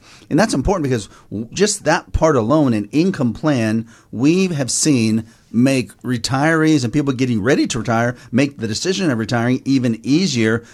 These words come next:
knowing the certainty that here's what my income's gonna look like for the next thirty years. So let's, let's just cover this for the rest of the show. Let's just talk about that one page that we create for someone that shows all the income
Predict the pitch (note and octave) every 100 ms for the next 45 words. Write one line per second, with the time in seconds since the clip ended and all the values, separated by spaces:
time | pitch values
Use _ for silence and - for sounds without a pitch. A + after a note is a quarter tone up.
0 | - G#2+ B2 D3+ F3+ D3+ B2+ A2+ - G3
1 | F#3+ C3 B2+ A#2+ - - - D#3+ F#3+ D#3+
2 | - - C3 D3+ C#3 C3+ D#3+ F#3 D3+ C3
3 | C3+ B2 E3 C3 A2+ A2+ - _ _ C3+
4 | C3+ B2+ D3 - D3+ B2+ A#2 G2 - D3+
5 | G3 C3+ D#3+ E4+ - D3 C3 A#2 C#3 -
6 | A2+ G#2 B2 - A2 G#2+ A#2 F#2+ D#2+ -
7 | - C3 G#3+ F#3+ D#3+ D3 C3 G#2+ A2 D3
8 | E3+ D#3 - - _ E3+ E3 D3 B2 C3
9 | A2 B2 A#2 - - - D3 D#3 D#3 A#2+
10 | G#2+ A2 A2+ - B2 A2+ C3+ B2 - A#2
11 | C#3+ G3 F3 D3+ C#3 E3+ D#3+ G2+ D#2 D2